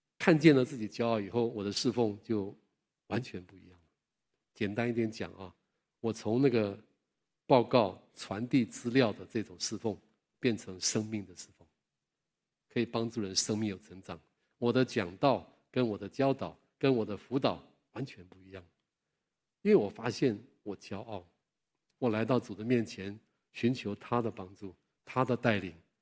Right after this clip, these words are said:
那神跟我同在的时候，让我的侍奉更有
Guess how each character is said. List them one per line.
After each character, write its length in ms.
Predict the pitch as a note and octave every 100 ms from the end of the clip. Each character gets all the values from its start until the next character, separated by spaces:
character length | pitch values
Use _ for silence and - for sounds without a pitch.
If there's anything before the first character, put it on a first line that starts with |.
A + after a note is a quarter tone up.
| _ _
那 140 | - C3
神 320 | - A#2 C3
跟 160 | D#3+
我 120 | C#3+ A2+
同 240 | - G2+
在 160 | A2+ C#3
的 120 | G#2+
时 100 | G#2
候， 260 | A#2+ A2 - _ _
让 180 | D3
我 80 | A#2
的 120 | G#2
侍 200 | G#2+ -
奉 200 | B2 B2
更 140 | G#2+ A#2
有 120 | G2+